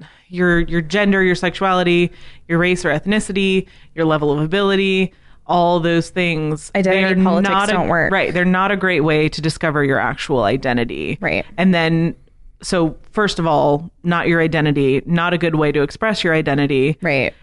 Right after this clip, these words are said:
Speaker 1: And then a group of people trying to represent an identity that is full of different, diverse people.
Speaker 2: Right.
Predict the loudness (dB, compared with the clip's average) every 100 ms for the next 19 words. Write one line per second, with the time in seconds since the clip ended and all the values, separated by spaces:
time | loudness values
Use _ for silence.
0 | -8 -2 2 2 2 2 2 2 0 0
1 | -4 -14 _ _ _ _ _ _ _ _
2 | -2 0 0 0 -4 -4 -4 0 2 4
3 | 4 4 4 2 -2 -12 -20 _ _ _
4 | _ _ _ _ _ _ _ _ _ _
5 | _ _ _ _ _ -2 0 2 2 0
6 | 2 0 0 0 -2 -2 -2 0 0 0
7 | 2 0 0 0 -2 -4 -2 2 4 4
8 | 2 0 -2 -4 -4 -2 -2 -2 -2 0
9 | 0 0 -4 -6 -4 -2 0 2 2 0
10 | -2 0 0 -2